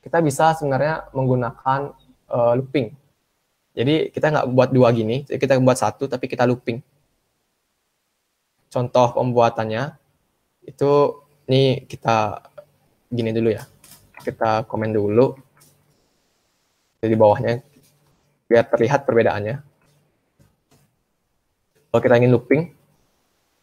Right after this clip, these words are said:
jadi kita bisa looping dia, misalkan ini kita hapus ini. Jadi, kita buat satu aja, tapi kita looping. Jadi, kita buat variabel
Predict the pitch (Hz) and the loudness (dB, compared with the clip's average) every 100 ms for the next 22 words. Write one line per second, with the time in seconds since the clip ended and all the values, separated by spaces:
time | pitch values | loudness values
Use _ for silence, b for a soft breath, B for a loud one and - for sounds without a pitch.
0 | _ - 113 135 151 - - 127 120 120 | _ -4 0 2 2 0 -6 0 0 0
1 | 120 113 113 - 131 120 113 127 131 127 | -2 -4 -4 -4 -2 2 2 0 -4 -6
2 | 117 120 127 131 107 - - - 147 - | -4 -2 -4 -4 -8 -10 -10 -8 -8 -12
3 | _ _ _ _ _ _ _ - 135 139 | _ _ _ _ _ _ _ -4 0 2
4 | 127 123 117 123 107 110 131 - _ _ | 2 2 0 0 0 0 -4 -8 _ _
5 | _ _ _ _ _ _ - 131 127 131 | _ _ _ _ _ _ -10 -6 -4 -2
6 | 131 120 127 _ _ _ _ _ _ _ | -2 -6 -8 _ _ _ _ _ _ _
7 | _ _ _ _ _ _ _ _ _ _ | _ _ _ _ _ _ _ _ _ _
8 | _ _ _ _ _ _ _ _ 117 107 | _ _ _ _ _ _ _ _ -2 -2
9 | 107 135 - - - _ _ _ _ _ | 0 0 -2 -10 -20 _ _ _ _ _
10 | - 123 123 - 143 131 110 117 | -2 2 2 4 4 4 6 4